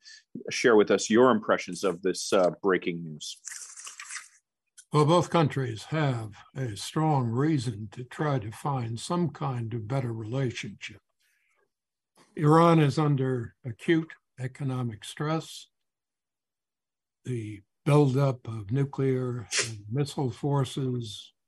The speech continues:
Speaker 2: has certainly given it more military strength,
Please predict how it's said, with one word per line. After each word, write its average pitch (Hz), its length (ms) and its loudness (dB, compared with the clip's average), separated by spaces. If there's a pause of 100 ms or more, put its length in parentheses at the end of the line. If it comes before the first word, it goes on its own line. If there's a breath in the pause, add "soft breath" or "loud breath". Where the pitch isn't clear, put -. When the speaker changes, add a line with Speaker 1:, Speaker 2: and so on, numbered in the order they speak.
Speaker 2:
has 120 320 -4
certainly 143 480 -4
given 123 340 -2
it 117 120 -6 (140)
more 131 180 -2
military 127 580 -2
strength, 147 560 -2